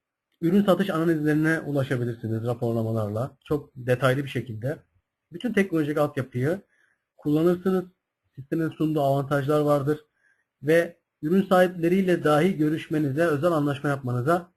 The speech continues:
gerek kalmaz. Tek bir muhatabınız vardır. X ticaret nokta com. Her türlü ödemenizi, her şeyinizi oradan alırsınız. Hatta sizin vergilerinizi, stopajlarınızı bile ödeyerek kazancınızı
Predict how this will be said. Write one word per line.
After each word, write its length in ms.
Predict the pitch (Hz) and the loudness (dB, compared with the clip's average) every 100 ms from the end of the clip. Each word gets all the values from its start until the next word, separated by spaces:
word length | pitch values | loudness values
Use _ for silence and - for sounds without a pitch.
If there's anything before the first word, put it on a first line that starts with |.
| _ _ | _ _
gerek 320 | 127 139 156 | -2 -2 -2
kalmaz. 380 | - 139 127 107 - _ _ _ _ _ _ - | -2 0 0 -4 -8 _ _ _ _ _ _ -4
Tek 220 | 190 - | -4 -2
bir 60 | |
muhatabınız 600 | 139 135 127 135 131 151 | -2 0 0 0 -2 -2
vardır. 400 | 160 165 156 170 | 0 0 0 -2
X 180 | 175 175 | -4 -6
ticaret 420 | - 127 120 117 | -6 -2 0 -2
nokta 280 | 123 120 120 | -6 -6 -6
com. 240 | 117 160 160 _ _ _ _ | -6 -6 -8 _ _ _ _
Her 240 | - 202 196 | 2 2 2
türlü 220 | 156 147 | -2 0
ödemenizi, 520 | 135 143 147 143 127 | 0 0 0 0 0
her 140 | 147 170 | 0 0
şeyinizi 380 | 151 135 117 | -2 -2 -2
oradan 260 | 127 143 170 | -4 -2 0
alırsınız. 440 | 165 147 156 160 170 135 | 0 -2 -4 -6 -6 -8
Hatta 380 | 120 170 160 147 | -6 -2 -2 -2
sizin 280 | 156 156 156 | -2 -4 0
vergilerinizi, 840 | 139 147 151 156 151 143 131 120 - | 0 0 0 0 -2 -2 -2 -4 -4
stopajlarınızı 760 | - 139 143 135 143 147 175 | -6 -2 -2 0 -2 -2 -2
bile 140 | 160 127 | 0 0
ödeyerek 560 | 123 165 139 180 196 _ _ _ _ _ _ | 2 2 2 0 -2 _ _ _ _ _ _
kazancınızı 1040 | 143 143 180 180 170 160 160 220 240 | -2 4 4 6 4 4 8 8 6